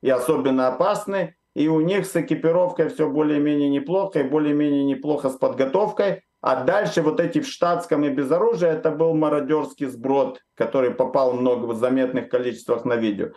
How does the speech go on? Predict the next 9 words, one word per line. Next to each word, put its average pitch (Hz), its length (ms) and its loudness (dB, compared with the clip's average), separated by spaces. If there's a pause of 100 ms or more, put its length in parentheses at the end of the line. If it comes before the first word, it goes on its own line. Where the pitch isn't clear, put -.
(240)
Но 143 540 0
на 139 240 2
кое-каких 156 600 0
видео, 120 560 0 (180)
и, 131 140 -2
конечно 143 500 0
же, 131 160 0
на 127 140 2
видео 127 600 0